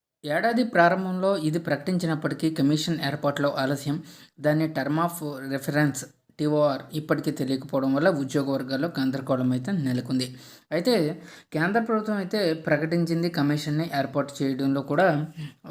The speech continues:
శ్రద్ధ అయితే చూపిస్తుంది. కానీ ఆంధ్రప్రదేశ్ రాష్ట్రం ఇప్పటివరకు కొత్త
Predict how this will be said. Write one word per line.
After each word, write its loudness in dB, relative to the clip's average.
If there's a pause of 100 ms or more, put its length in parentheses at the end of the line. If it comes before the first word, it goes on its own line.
(220)
శ్రద్ధ 2
అయితే -2
చూపిస్తుంది. 0
కానీ 4
ఆంధ్రప్రదేశ్ 2
రాష్ట్రం -4
ఇప్పటివరకు -2
కొత్త -6